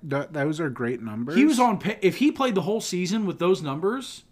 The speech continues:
Speaker 2: he would have been a top ten quarterback this year.
Speaker 1: No, yeah, but
Speaker 2: He's a rookie.
Speaker 1: I don't
Speaker 2: I get he only played half of the season,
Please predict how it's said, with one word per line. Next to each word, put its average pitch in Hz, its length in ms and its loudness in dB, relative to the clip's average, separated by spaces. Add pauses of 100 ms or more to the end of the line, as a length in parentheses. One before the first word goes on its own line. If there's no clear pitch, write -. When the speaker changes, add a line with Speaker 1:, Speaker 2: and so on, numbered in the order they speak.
(140)
Speaker 2:
he - 120 0
would 254 100 4
have 220 60 2
been 202 100 0
a 180 40 -2
top 190 260 -2
ten 180 160 -6
quarterback 175 540 -6
this - 200 -18
year. - 200 -20 (220)
Speaker 1:
No, 254 160 -10
yeah, 214 260 -8 (380)
but 147 440 -4
Speaker 2:
He's 202 180 -2
a 226 60 2
rookie. 208 720 -2 (220)
Speaker 1:
I 156 120 -2
don't 190 120 0
Speaker 2:
I 240 120 6
get 262 300 2
he 269 160 -2
only 262 160 -2
played 233 260 -2
half 233 200 0
of 208 80 -8
the 208 40 -8
season, 202 500 -6